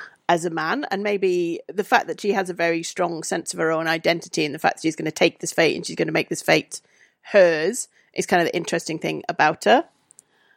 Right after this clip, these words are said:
Um, and I, I really liked how that, you know, it, it contrasts, like, she feels like she's never kind of comfortable, um, being a man,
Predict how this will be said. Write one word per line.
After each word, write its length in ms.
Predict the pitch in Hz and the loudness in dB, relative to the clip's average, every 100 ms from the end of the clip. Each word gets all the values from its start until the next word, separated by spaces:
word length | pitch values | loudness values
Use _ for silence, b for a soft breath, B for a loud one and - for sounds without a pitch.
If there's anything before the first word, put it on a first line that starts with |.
| b _ | b _
Um, 400 | 175 165 170 165 156 - | 0 2 0 -4 -8 -4
and 160 | 202 | 0
I, 160 | 214 208 | 0 -2
I 80 | - | -4
really 240 | 233 269 262 | -4 -4 0
liked 240 | 247 - | 0 -2
how 260 | 240 220 214 | -2 -2 2
that, 200 | 214 - _ _ _ - - | 0 -2 _ _ _ -20 -14
you 80 | 240 | -4
know, 140 | 254 - | -4 2
it, 140 | 254 - | 2 2
it 180 | 277 - | -4 0
contrasts, 520 | 339 330 - 185 - | 0 0 2 2 2
like, 260 | 208 - - 64 60 _ | 0 0 -14 -20 -20 _
she 220 | - - 269 | -10 -6 -2
feels 260 | 311 277 | 0 2
like 140 | 269 254 | 0 0
she's 220 | 262 254 | -8 -6
never 560 | 247 247 247 214 196 | -2 -2 2 2 2
kind 320 | 180 214 202 190 | 0 -2 -2 -2
of 200 | 175 - B B B _ | -6 -12 B B B _
comfortable, 1200 | - - 220 - - 214 185 180 175 170 165 165 - _ _ _ - | -4 2 2 0 -2 0 2 2 0 -2 -2 -4 -8 _ _ _ 4
um, 440 | 156 151 139 113 - _ _ _ _ | 6 6 0 -10 -14 _ _ _ _
being 300 | 220 185 175 | 2 4 2
a 60 | 175 | -2
man, 520 | 175 175 139 156 190 | -2 -2 -2 -4 -8